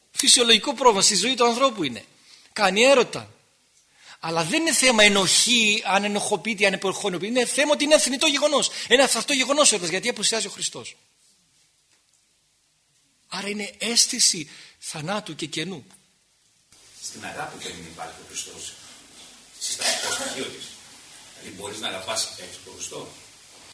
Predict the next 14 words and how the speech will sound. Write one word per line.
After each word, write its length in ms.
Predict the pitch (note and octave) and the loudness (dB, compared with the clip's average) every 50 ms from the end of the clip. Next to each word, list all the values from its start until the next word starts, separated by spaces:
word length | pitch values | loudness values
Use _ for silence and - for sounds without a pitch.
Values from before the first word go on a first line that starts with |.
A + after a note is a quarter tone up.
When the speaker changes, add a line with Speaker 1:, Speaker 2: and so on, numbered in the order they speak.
| _ _ - _ _ - _ _ _ _ _ _ _ _ _ _ _ | _ _ -20 _ _ -20 _ _ _ _ _ _ _ _ _ _ _
Speaker 1:
Μπορείς 800 | D3+ C#3+ D3 C#3+ D#3 F#3 G#3+ A#3 A#3 A3+ G#3+ - - - - - - _ _ _ _ _ _ _ _ _ _ _ _ _ - E3 | -10 -8 -6 -4 -2 -2 -2 -2 0 2 2 2 2 0 -4 -10 -20 _ _ _ _ _ _ _ _ _ _ _ _ _ -18 -12
να 240 | D3+ D3+ D3+ D3+ D3 | -8 -4 -4 -2 -2
αγαπάς 1080 | C#3+ C3 C#3+ C#3+ C3 C3 - - F3+ F3+ F3 D3 C3 B2 - - - - - - - _ _ _ _ _ _ _ _ _ _ _ _ _ _ _ _ _ _ _ _ _ _ _ _ _ _ | -4 -4 -6 -6 -8 -8 -4 -2 0 0 0 0 -2 -4 -4 -4 -4 -6 -8 -12 -14 _ _ _ _ _ _ _ _ _ _ _ _ _ _ _ _ _ _ _ _ _ _ _ _ _ _
έξω 420 | - F3 F#3+ F#3 - - - - | -2 -2 0 0 2 0 -2 -2
από 100 | B2+ A#2 | -4 -12
τον 140 | - - B2+ | -16 -18 -16
Χριστό 560 | - - C#3+ C3+ - - - A3 A#3+ C4 B3+ - _ _ _ _ _ _ _ _ _ _ _ _ _ _ | -12 -6 -2 -2 -2 0 0 -2 -2 -4 -6 -12 _ _ _ _ _ _ _ _ _ _ _ _ _ _
με 140 | - E3 E3 | -12 -12 -10
τα 140 | E3 - D#3+ | -6 -4 -2
όρια 580 | F3 F#3+ G3+ G#3 G#3 G#3+ A3+ A#3 A#3 A#3 A3+ _ _ _ _ _ _ _ _ _ - | 0 0 0 -2 -4 -4 -6 -8 -10 -12 -16 _ _ _ _ _ _ _ _ _ -16
της 180 | - D3 B2 | -12 -10 -10
δικής 300 | B2+ C3 - - F3+ F3 | -10 -10 -10 -6 -4 -2
σου 120 | - - C#3+ | -2 -4 -4
αγάπης, 760 | B2+ B2 C3+ C3 B2+ - - F#3+ G#3 G#3+ G3+ - - - | -8 -10 -12 -12 -14 -16 -16 -16 -12 -10 -8 -8 -8 -8